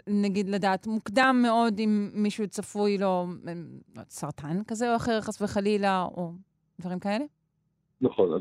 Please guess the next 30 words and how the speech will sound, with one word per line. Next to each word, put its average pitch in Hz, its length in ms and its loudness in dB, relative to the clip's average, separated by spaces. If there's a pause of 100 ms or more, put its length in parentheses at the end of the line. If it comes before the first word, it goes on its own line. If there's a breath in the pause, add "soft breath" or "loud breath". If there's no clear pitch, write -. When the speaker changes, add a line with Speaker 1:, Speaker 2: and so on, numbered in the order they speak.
Speaker 2:
במחלת 120 680 2
הסרט-, 143 300 0
המחלת 139 440 0
סרטן 139 260 2
היא 123 100 0
מחלה 104 300 0
גנומית, 98 580 -8
היא 82 80 -10
בעצם 101 280 0
מחלה 95 300 -2
שבה 95 260 -2
ה-D 95 200 -2 (200)
N - 20 -2
A 104 340 2
בתוך - 260 -2
התאים 98 280 2
הוא 98 120 0
משתנה, 90 600 -4
הוא 101 180 -4
עובר 87 180 -2
מוטציות, 87 640 -2 (760 loud breath)
אה, 90 220 6
וכשהתאים 117 580 4
האלה 117 260 4 (140)
הם, 101 300 -4
אה, 92 80 -8 (100)
מתרבים 113 560 0
ויוצרים 101 420 -4
גידול, 123 520 6 (640)
אז 95 140 2